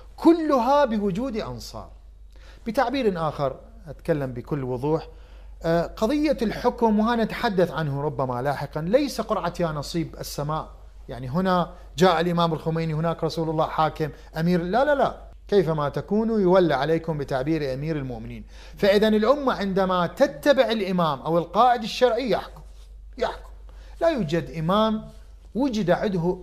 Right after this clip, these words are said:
عنده الأنصار الفعليين الحقيقيين وسكت في البيت، مستحيل، مستحيل. قد يقول قائل هنا أو هناك أن الإمام الحسن المجتبى كان عنده أنصار، هذا كلام غير دقيق، البعض يقول ذلك.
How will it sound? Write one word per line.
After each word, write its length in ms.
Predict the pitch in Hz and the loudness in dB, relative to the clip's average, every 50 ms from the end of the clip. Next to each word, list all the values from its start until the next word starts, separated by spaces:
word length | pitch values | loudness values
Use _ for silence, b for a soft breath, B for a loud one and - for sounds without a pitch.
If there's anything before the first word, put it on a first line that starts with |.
| - | -4
عنده 340 | 196 220 226 196 185 160 160 | -2 0 2 4 4 4 4
الأنصار 680 | 160 151 143 156 151 139 - - 190 190 180 165 143 131 | 2 0 -2 -2 -4 -4 -2 2 4 6 6 6 4 2
الفعليين 840 | 131 123 - - 175 143 147 165 160 156 156 170 185 196 185 156 | -2 -6 -6 -4 -4 -2 -2 -2 -2 -2 -2 -2 0 0 0 -2
الحقيقيين 920 | 143 127 - - 170 170 - 180 175 180 190 190 190 196 220 240 254 269 254 b b b b b - | -4 -6 -6 -8 -6 -2 0 -2 0 0 0 0 0 2 2 0 0 -2 -4 b b b b b -10
وسكت 440 | - 151 - - 175 - 156 - - | -10 -8 -6 -6 -6 -6 -8 -8 -8
في 120 | 117 - - | -10 -12 -12
البيت، 340 | 117 110 113 110 107 104 - - - | -12 -12 -12 -14 -14 -14 -16 -10 -8
مستحيل، 500 | 185 175 - - 196 - - 147 117 - - - - - - - - - - | -8 -6 -6 -6 -4 -4 -4 -6 -6 -10 -16 -20 -20 -20 -20 -20 -20 -14 -12
مستحيل. 400 | - 185 - - 180 165 131 127 - b b b b b b | -10 -10 -6 -6 -6 -6 -6 -8 -12 b b b b b b
قد 160 | 269 269 214 | 4 6 6
يقول 340 | 226 214 226 214 214 202 190 | 6 4 4 6 6 6 6
قائل 380 | 185 185 190 190 185 160 170 170 | 6 6 6 4 6 4 2 0
هنا 260 | 160 143 156 175 175 | -2 -2 -2 -2 -2
أو 160 | 151 143 156 | 0 -2 -2
هناك 340 | 139 151 160 170 170 165 165 | -2 -2 -2 -2 -2 -2 -4
أن 120 | 151 147 | -6 -6
الإمام 340 | 143 143 143 147 160 156 151 | -6 -6 -6 -4 -4 -2 -4
الحسن 400 | 147 139 - 165 151 - 170 156 | -4 -6 -6 -6 -4 -2 -4 -4
المجتبى 580 | 151 147 156 170 147 - - 160 147 151 147 135 B B B B - | -2 -4 -6 -6 -6 -4 -4 -2 0 0 -2 -2 B B B B 0
كان 200 | 165 170 165 160 | 2 2 2 2
عنده 460 | 143 151 170 165 160 151 151 151 147 | 0 0 0 0 0 0 0 -2 -4
أنصار، 380 | 160 151 - 208 214 214 190 | -4 -2 0 2 2 4 2
هذا 120 | 190 180 180 | 2 0 0
كلام 420 | 180 180 175 185 196 208 214 208 B B B B | 0 2 2 4 4 2 0 -2 B B B B
غير 220 | 143 151 208 220 214 | -2 0 2 2 2
دقيق، 460 | 156 160 165 - - 165 151 120 - - - - b b b b b b b - | 2 0 0 2 0 0 -2 -2 -4 -10 -16 -20 b b b b b b b -4
البعض 340 | - 214 202 226 208 196 185 | 2 4 6 6 6 6 2
يقول 260 | 185 185 196 180 135 | 0 2 2 0 0
ذلك. 320 | 113 120 110 104 92 - | 0 -4 -8 -8 -10 -14